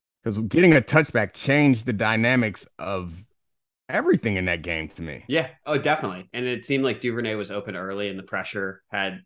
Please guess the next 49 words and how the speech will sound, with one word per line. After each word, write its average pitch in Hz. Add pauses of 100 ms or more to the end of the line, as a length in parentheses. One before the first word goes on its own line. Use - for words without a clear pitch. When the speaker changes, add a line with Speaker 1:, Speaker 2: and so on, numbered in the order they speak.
Speaker 2:
'cause 123
the 117
pressure 117
was 113
coming 107
from 110
the 98
left. 101
Lamar 104
was 101
looking 107
left 104
and 101
didn't 101
see 104
him 107
fly 101
open 98
in 98
the 98
right 98
corner 101
of 92
the 98
end 98
zone. 127 (240)
Um, 107 (460)
but, 151 (920)
and 160
I 165
think, 208
I 147
think 185
that's -
totally 165
fair. 98 (460)
But 127
the 131
question 156
I 139
would 120
have 127
for 131
you, 120
which 110
is, 95
which 117
is 98
pushback 113